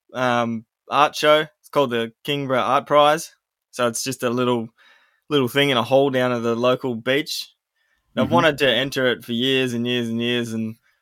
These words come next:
Speaker 1: I finally entered it last year with a kinda old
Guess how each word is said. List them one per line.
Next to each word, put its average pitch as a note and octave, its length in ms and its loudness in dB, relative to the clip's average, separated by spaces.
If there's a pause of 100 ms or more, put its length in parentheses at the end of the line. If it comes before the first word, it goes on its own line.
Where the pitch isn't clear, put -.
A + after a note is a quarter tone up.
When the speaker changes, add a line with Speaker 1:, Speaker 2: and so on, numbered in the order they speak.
(100)
Speaker 1:
I A#2 60 -20
finally C#3 420 2
entered B2 260 0
it A#2 280 2
last A#2+ 500 2
year A2+ 320 0 (840)
with B2+ 180 0
a A#2 60 0
kinda B2 340 4
old A2+ 320 2